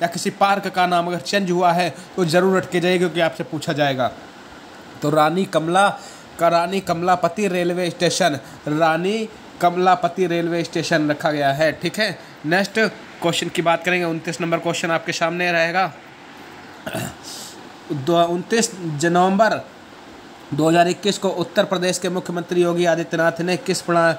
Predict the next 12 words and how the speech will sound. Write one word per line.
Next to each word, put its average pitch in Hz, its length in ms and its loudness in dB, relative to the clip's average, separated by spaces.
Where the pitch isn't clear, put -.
किस 202 180 0
प्राणी 175 520 2
उद्यान 180 460 2
के 190 200 -4
शताब्दी 170 500 0
समारोह 170 540 0
पर 170 360 0
शताब्दी 170 580 2
स्तंभ, 175 560 -2
डाक 180 480 2
टिकट, 175 440 0
शताब्दी 175 680 2